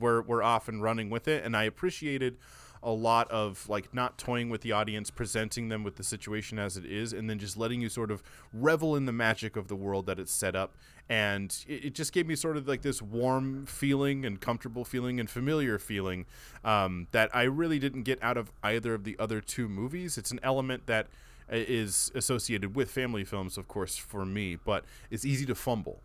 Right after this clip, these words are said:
And I was, I was really, really happy with the way that Pete's Dragon handled, uh, the story, uh, e-, even though not growing up watching the nineteen seventy-seven original,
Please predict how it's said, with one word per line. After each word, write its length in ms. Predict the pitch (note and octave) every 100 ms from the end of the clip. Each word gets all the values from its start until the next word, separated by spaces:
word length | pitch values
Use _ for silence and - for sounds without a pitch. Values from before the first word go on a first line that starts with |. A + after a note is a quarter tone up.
| -
And 140 | A#2+
I 20 | A2+
was, 220 | A2 A2
I 60 |
was 200 | G#2+ G2+
really, 320 | F#2 B2 B2 B2
really 240 | A2+ A2+
happy 380 | G2 G#2+ G2+ G2
with 100 | F2+
the 60 |
way 140 | F#2 F2+
that 120 | -
Pete's 180 | - -
Dragon 400 | F#2 F2 F2 E2+ - - -
handled, 840 | - B2 A#2 A2 G2+ F#2 F2 - -
uh, 220 | F#2+ F2
the 100 | G2
story, 600 | - B2 A2 G2+ E2+ E2+ -
uh, 180 | A#2+ G2+
e-, 260 | E2+ A#2+ C3
even 280 | C#3+ C3 A#2
though 120 | A2
not 240 | A2+ A2+
growing 260 | G#2+ A2 G#2
up 160 | G2
watching 300 | G2+ G#2 -
the 60 | G2
nineteen 300 | F#2 G2 F#2+
seventy-seven 460 | G2+ F#2 F2 F#2+ F2+
original, 460 | F2 G2 B2 C3